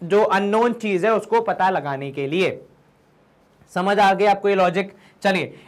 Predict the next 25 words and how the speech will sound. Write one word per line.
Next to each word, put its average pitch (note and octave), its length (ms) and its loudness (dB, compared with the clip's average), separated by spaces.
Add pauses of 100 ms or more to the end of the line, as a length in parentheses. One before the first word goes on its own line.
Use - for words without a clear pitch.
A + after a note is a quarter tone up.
(140)
एएन C4 340 2
होता A3+ 320 0
है F3+ 200 2
फॉर्मूला G#3 440 -2
यूज़ G3+ 340 0
करके, F3 320 -4
तो G3+ 100 -4
यहाँ F#3 200 0
पे F#3+ 120 -4
आप F#3+ 160 0
लिखेंगे G3 460 0 (100)
using A3 960 0 (680)
<clears throat> E3 420 -2
A G#3 100 2 (160)
N B3 160 0
is G3+ 180 0
equal G#3 460 0
to A3+ 160 -2 (540)
A B3+ 440 2
plus A#3+ 560 2 (440)
n C4+ 360 0
minus B3 600 2
one B3 420 2
into A#3+ 600 -2 (140)
D A3 180 0